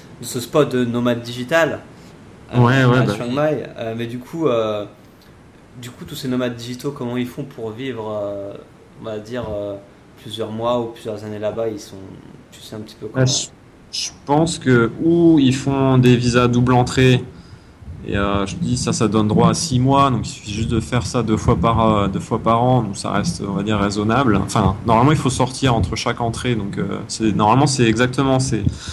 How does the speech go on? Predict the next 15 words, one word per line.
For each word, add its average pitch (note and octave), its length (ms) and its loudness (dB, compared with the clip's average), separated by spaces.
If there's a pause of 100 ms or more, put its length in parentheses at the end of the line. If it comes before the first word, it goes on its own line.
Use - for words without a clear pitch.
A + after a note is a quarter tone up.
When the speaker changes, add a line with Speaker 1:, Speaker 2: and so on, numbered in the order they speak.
(420)
Speaker 2:
c'est - 200 -4
un, A#2 140 4
un, A2 360 -2
un A2+ 80 0
premier, C3+ 420 2
une B2+ 100 4
première C#3+ 300 0
entrée D3 340 -4
qui C#3 120 -14
te G#2+ 80 -20
donne A2+ 160 -6
droit A2+ 280 2
à G#2 60 -2
deux A#2+ 200 0
mois, C#3 380 2